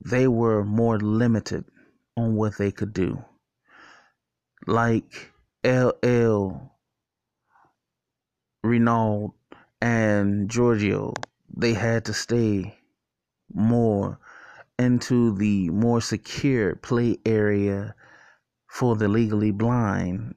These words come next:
and Commission for the Blind area. Do I say it was fair? No, I don't. But they tried to make the most of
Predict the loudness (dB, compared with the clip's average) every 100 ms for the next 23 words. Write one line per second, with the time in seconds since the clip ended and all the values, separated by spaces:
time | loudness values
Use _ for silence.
0 | -6 -6 -2 -2 -2 -4 -4 -4 -2 -2
1 | -2 -4 -4 -4 -4 -8 -12 _ _ _
2 | _ _ _ _ _ _ _ -20 -20 -20
3 | _ _ _ -20 -12 -2 0 0 0 0
4 | 0 0 -4 -2 0 2 0 -2 -2 0
5 | 2 0 -4 -6 -2 -2 -4 _ -20 _
6 | _ _ _ _ _ -20 _ -2 0 0
7 | -2 -2 0 2 2 -2 -10 _ _ _
8 | -12 -2 0 0 -2 -4 -4 0 0 0
9 | -4 -20 _ -4 -4 -2 -2 0 -2 -4
10 | -8 -2 0 -2